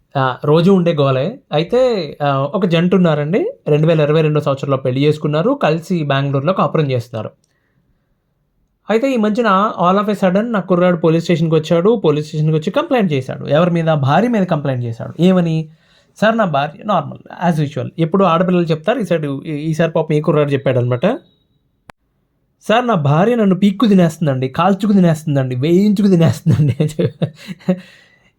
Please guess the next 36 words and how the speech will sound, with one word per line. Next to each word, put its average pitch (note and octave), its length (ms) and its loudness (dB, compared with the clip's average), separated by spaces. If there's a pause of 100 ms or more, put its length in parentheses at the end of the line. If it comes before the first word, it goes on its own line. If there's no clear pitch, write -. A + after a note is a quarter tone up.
(120)
"ఏమండి, G#3+ 400 2
మీ A#3 120 0
భార్య F3+ 320 2
ఏమన్నా F3+ 220 4
హోటల్లో D#3+ 340 2
పనిచేస్తారా? C#3+ 720 0
చీఫ్ G3+ 300 -2
షెఫ్ F#3+ 280 -2
ఏమన్నానా?" C#3+ 420 2
అని C#3+ 140 0
అడిగారు C#3 280 0
ఆయన, C3 140 -2
పోలీస్ C#3 300 -2
ఆయన. C#3+ 160 -6
సరదాగా D3 380 0
అంటున్నా C#3+ 200 -2
అనుకోండి. C#3+ 460 -2 (400)
కాకపోతే B3+ 300 -2
ఆయన B3 100 0
చెప్పిన G#3+ 280 -2
పాయింట్ G3+ 400 0
ఏంటంటే D#3 380 0
అండి, C3 260 -2 (800)
ఆవిడ E3+ 320 2 (920)
రోజుకి, F3 580 2
"నేను F3 160 6
నీతో F3 200 4
కాపురం F#3+ 420 2
చేయాలి F3 360 4
అంటే E3+ 300 2
రోజుకి F#3 340 2
ఐదు E3+ 180 2
వేల D3+ 100 2
రూపాయలు E3+ 300 0
కావాలని" D#3+ 340 2
అడిగారంట. A#2+ 420 0